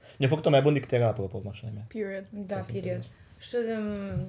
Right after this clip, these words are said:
Speaker 3: dacă nu-i, dacă nu-i un model serios, decent și nu e o mașină foarte scumpă, da,
Speaker 1: Aha.
Speaker 3: fier vechi.
Speaker 1: E bun.
Speaker 3: Și am investit... a, aveam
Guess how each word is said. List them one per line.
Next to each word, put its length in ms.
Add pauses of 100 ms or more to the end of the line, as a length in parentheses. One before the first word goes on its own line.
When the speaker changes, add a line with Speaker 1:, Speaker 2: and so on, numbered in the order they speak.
Speaker 3:
dacă 220
nu-i, 400
dacă 220
nu-i 200
un 320
model 600
serios, 500
decent 560
și 180
nu 100
e 40
o 40
mașină 300
foarte 320
scumpă, 340
da, 140
Speaker 1:
Aha. 260
Speaker 3:
fier 260
vechi. 220 (340)
Speaker 1:
E 60
bun. 280 (320)
Speaker 3:
Și 160
am 120
investit... 540
a, 440
aveam 240